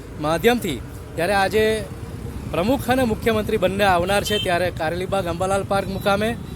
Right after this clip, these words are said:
એરપોર્ટથી આ યાત્રા સ્કૂટર રેલી જોડાનાર છે.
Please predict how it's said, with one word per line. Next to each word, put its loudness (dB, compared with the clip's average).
એરપોર્ટથી 2
આ 0
યાત્રા 2
સ્કૂટર 0
રેલી 2
જોડાનાર 2
છે. 0